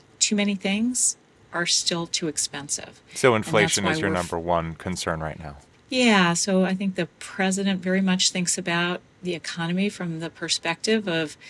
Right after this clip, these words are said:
Speaker 1: Americans sitting around their kitchen tables.
Speaker 2: You know, one interesting data point is the rate that women have returned to the workforce. During the pandemic, women left their jobs at far greater rates than men, partly because those jobs were more likely to be eliminated and partly because women bear a disproportionate childcare burden.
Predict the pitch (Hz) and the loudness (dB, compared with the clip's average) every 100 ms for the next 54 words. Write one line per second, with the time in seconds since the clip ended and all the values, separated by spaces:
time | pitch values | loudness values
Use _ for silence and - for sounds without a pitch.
0 | - - - _ _ _ - 165 160 180 | -18 -20 -20 _ _ _ 0 2 2 2
1 | - 185 - 160 165 170 175 185 185 190 | 2 4 4 0 -4 -2 -2 0 -2 -2
2 | 185 180 185 180 175 143 151 - - - | -2 0 0 0 -2 -6 -2 -2 -2 0
3 | 170 190 160 175 240 - 208 208 202 - | 2 2 2 2 2 2 0 2 2 2
4 | 151 131 127 151 - 101 95 101 110 113 | 2 4 4 4 4 2 2 0 4 4
5 | 120 - 98 110 131 123 90 98 87 95 | 4 0 2 4 4 2 2 0 0 -2
6 | - 104 92 104 92 85 87 - - 82 | -2 -2 0 -2 -2 0 0 -2 -4 -4
7 | - - 120 156 160 131 117 127 127 - | -4 -2 0 2 0 0 2 2 2 0
8 | 110 131 113 117 - 107 98 92 - - | 0 2 2 2 2 2 4 2 2 -6
9 | - 117 131 101 98 98 92 90 85 - | 2 6 6 4 2 2 2 0 -2 -4
10 | 87 85 78 76 - 98 95 92 - 92 | -2 -4 -6 -6 -2 -2 -2 -6 -4 -4
11 | - 90 82 90 90 - 92 90 92 90 | -4 -4 0 2 2 -2 -4 0 2 2
12 | 85 90 87 85 85 104 120 98 92 82 | -2 -6 -6 -2 0 0 2 2 2 -2
13 | 87 - 110 98 92 - 98 85 - 90 | -4 -2 -2 -4 -8 -2 -2 -2 -8 -4
14 | 98 98 90 82 78 104 - - - 101 | -4 -2 0 0 -2 -4 -4 -6 -2 -2
15 | - 90 - 95 113 127 90 78 78 76 | -2 -6 -4 -4 -4 -2 -2 0 -2 -2
16 | 78 | -8